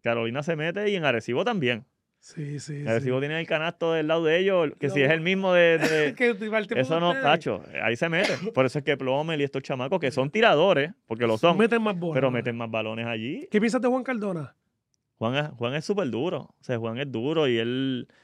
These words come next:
Speaker 1: él es dedicado a eso y, y empezó desde abajo
Speaker 2: Ujú.
Speaker 1: y lleva mucho tiempo. O sea,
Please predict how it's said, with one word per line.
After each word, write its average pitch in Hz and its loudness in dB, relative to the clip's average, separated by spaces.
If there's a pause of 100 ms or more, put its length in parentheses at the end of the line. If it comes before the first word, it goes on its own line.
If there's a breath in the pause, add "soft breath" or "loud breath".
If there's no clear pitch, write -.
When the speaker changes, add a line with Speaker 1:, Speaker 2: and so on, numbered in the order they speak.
(360 soft breath)
Speaker 1:
él 120 4
es 127 0
dedicado 151 2
a 110 0
eso 135 -2
y, 107 -8
y - -8
empezó 113 -4
desde 131 -2
abajo 127 2
Speaker 2:
Ujú. 110 0
Speaker 1:
y 104 -2
lleva 107 0
mucho 135 -4
tiempo. 120 -4
O - -16
sea, 113 -2